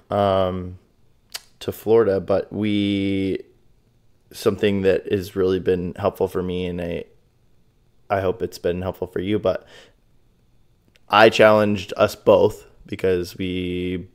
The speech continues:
both have a little bit of a negative self-talk, and we've got some of that stuff going on, and you've talked about it, but twice a week, we're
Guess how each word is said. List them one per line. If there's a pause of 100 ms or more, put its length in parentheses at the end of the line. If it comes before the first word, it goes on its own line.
(160)
both
have
a
little
bit
of
a
negative (100)
self-talk, (220)
and
we've
got
some
of
that
stuff
going
on,
and (540)
you've
talked
about
it,
but (340)
twice
a
week, (600)
we're